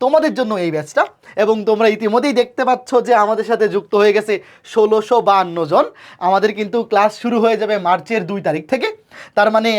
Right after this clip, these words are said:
এখনও ক্লাস শুরু হইতে প্রায় পাঁচ ছয় দিন বাকি।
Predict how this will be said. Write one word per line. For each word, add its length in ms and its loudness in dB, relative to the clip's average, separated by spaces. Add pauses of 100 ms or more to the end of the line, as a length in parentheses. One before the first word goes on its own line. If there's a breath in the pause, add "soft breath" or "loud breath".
এখনও 300 -2
ক্লাস 340 2
শুরু 160 -2
হইতে 240 2
প্রায় 280 0
পাঁচ 200 -2 (120)
ছয় 200 -2
দিন 180 -4
বাকি। 400 -2